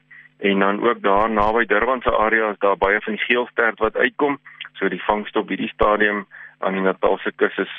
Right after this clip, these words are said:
eh, lyk vir my lekker goed. Dan vertel Blaine Wering, eh, hy is een van ons, eh, rots en strand Protea hengelaars, dat, eh, hy het ook gaan lyne nat maak en, eh, toe tel hy toe nou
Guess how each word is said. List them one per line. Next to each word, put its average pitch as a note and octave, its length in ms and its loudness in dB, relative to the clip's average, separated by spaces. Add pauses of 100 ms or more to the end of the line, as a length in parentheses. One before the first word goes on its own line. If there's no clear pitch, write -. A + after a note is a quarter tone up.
eh, F#2+ 220 2
lyk F#2+ 220 -2
vir G2+ 120 -6
my G2 80 2
lekker F#2 300 -2
goed. - 320 -2 (1080)
Dan G2 200 0
vertel B2 360 0
Blaine A2+ 440 0 (440)
Wering, C3+ 600 2
eh, F#2+ 360 2
hy G2 120 2
is B2 120 -8
een A#2 180 0
van A2 180 0
ons, G#2 240 0
eh, G2 200 2
rots A2+ 240 0
en B2 140 2
strand D3 380 0 (460)
Protea B2 480 4
hengelaars, B2 600 2 (400)
dat, F#2+ 320 0
eh, F#2+ 340 0
hy F#2+ 80 2
het C3 160 0
ook F#3 140 -2
gaan E3+ 180 2
lyne C3+ 240 2
nat B2+ 280 2
maak C#3+ 340 0
en, G2+ 380 -4
eh, G2+ 380 0 (260)
toe A#2 180 0
tel B2+ 200 2
hy A2 220 2
toe D3 100 0
nou C3+ 220 2